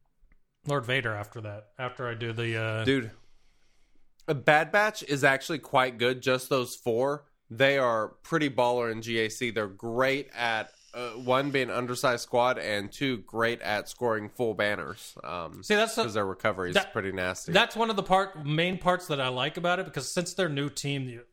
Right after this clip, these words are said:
Speaker 1: odds are they're going to be good, and the fact that they're needed for, uh,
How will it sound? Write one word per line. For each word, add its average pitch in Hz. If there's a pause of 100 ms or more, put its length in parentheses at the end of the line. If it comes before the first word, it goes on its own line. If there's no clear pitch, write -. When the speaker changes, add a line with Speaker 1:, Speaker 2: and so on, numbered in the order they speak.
(100)
Speaker 1:
odds 139
are 131
they're 120
going 120
to 117
be 110 (440)
good, 170
and 135
the 127
fact 147
that 135
they're 123
needed 123 (140)
for, 120
uh, 107